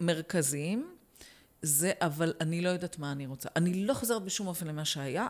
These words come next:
אין לי מושג מה אני רוצה, אני פשוט לא יודעת." אז קודם אני אומרת, במ-, במקרה, בשמיני לחודש הבא, אני עושה וובינר,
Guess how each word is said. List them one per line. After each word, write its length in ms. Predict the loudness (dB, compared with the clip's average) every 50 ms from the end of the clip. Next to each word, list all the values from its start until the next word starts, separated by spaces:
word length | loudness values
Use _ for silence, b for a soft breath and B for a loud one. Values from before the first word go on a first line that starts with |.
| -6 -10 -10 -2 0
אין 100 | 2 2
לי 60 | 2
מושג 260 | 2 2 0 0 0 -2
מה 100 | -2 -2
אני 120 | 0 0 -2
רוצה, 180 | -2 -4 -6 -6 -4
אני 100 | -4 -4
פשוט 280 | 0 0 -2 -2 0 0
לא 80 | 2 4
יודעת." 480 | 4 4 2 2 0 -2 -2 -6 -14 B B B B B B B B B B B
אז 120 | 0 2 2
קודם 360 | 4 4 4 4 4 4 4
אני 380 | 4 4 4 4 2 2 0 -2 -8 -14 _ _ _ _
אומרת, 280 | -2 0 2 2 0 0 0
במ-, 220 | 0 0 0 0 -2 -6 -12 -20 _ _ _ _ _ -10
במקרה, 600 | -2 0 0 0 0 -2 -4 -4 0 2 2 2 2 -2 -8 -14 -16 -14
בשמיני 680 | -12 -4 0 0 2 2 0 0 -2 0 0 0 0 0
לחודש 500 | -2 -4 -4 -2 -2 -2 0 -2 -2 -2
הבא, 220 | 2 2 4 2 2 0
אני 140 | -2 -4 -2
עושה 200 | -2 0 0 4
וובינר, 560 | 6 6 6 6 4 0 0 0 -2 -2 -4